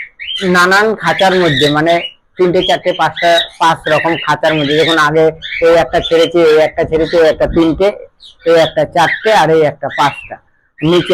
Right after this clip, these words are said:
একটা আছে ছয়টা। এই ছয়টা খাঁচার যখনই বাচ্চা যখনই আমি আলাদা করব, মানে এক জায়গায় রেখে দিচ্ছি এখন, কেন যেহেতু খাঁচার জায়গারও শর্ট প্লাস আপনার খাঁচার পরিমাণও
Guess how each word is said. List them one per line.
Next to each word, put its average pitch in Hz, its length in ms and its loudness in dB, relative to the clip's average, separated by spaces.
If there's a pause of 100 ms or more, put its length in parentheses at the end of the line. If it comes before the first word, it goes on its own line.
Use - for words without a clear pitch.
(100)
একটা - 200 -6
আছে 135 120 -8 (100)
ছয়টা। 143 360 -2
এই 143 120 -6
ছয়টা 170 280 0 (140)
খাঁচার 170 340 0 (100)
যখনই 170 280 0 (100)
বাচ্চা 147 280 -2 (140)
যখনই 170 340 -2
আমি 170 100 -2 (100)
আলাদা 160 260 2 (100)
করব, 135 220 -2 (800)
মানে 160 160 0 (160)
এক 160 120 0
জায়গায় 180 240 4
রেখে 160 220 2
দিচ্ছি 151 280 -4
এখন, 160 220 -6
কেন 180 100 0 (120)
যেহেতু 160 300 0
খাঁচার 156 300 0 (140)
জায়গারও 156 360 2 (100)
শর্ট 147 240 0 (140)
প্লাস 147 240 0 (440)
আপনার 151 260 -2 (100)
খাঁচার 151 280 0 (100)
পরিমাণও 151 460 0